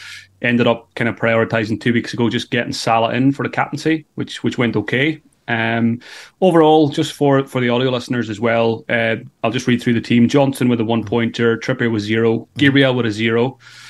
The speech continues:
Speaker 1: Almost got the triple zeros in defence, but
Speaker 2: Yeah.
Speaker 1: thankfully Matty Cash came in with five. Gordon with two, Madison six, Captain Salah for sixteen,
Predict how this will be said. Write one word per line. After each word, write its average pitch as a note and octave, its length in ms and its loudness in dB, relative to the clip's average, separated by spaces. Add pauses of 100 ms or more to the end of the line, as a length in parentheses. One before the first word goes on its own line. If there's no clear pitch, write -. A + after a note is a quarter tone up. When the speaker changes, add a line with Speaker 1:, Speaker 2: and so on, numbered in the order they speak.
(220)
Speaker 1:
Almost B2 280 0
got B2+ 120 -2
the A2+ 80 -4
triple A#2+ 440 0
zeros A2+ 380 0
in A2 80 -2
defence, A2+ 400 -4
but - 160 -6
Speaker 2:
Yeah. A#2+ 60 -8
Speaker 1:
thankfully A2+ 300 0
Matty G#2 200 0
Cash A2 420 -4 (180)
came A#2 180 0
in G#2+ 80 0
with G#2 100 -4
five. C#3+ 540 2 (240)
Gordon E3 260 4
with A#2+ 140 0
two, C3 200 0
Madison B2+ 360 -2
six, - 500 -6
Captain C3 340 -4
Salah G#2+ 260 0
for A2+ 120 -8
sixteen, G#2+ 640 -2